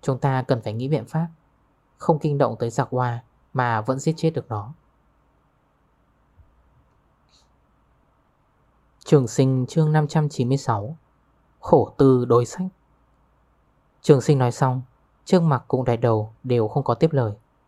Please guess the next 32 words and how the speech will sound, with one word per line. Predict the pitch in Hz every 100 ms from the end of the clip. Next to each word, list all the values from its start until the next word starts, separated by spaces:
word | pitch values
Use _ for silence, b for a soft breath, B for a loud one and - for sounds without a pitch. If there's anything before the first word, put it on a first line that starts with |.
| _ _ _ _ _ _ _
Giết | - 147
chết | 151 165 165
huyền | 127
xà | 107 123 110 107 - _ -
không | 175
thể | 165 123
nghi | 143
ngờ | 143 127 104 - _ _ -
là | 127 110
phương | 107 120
pháp | - 139 -
trực | - -
tiếp | 139
nhất. | 139 139 - _ _ _ _ _ _ _ _ _
Thế | 139
nhưng | 135 139 127
giết | 127 160
như | 160
thế | 143
nào | 131 127 107 104 _ -
cũng | 123
là | 147 127 107
vấn | 113
đề | 131 123
khó | 117
khăn, | 113 120 113 110 _ _ _ _ _ _
bởi | 131
vì | 120 127 123
đầu | 127 120
huyền | 123
xà | 117 123
này | 117 113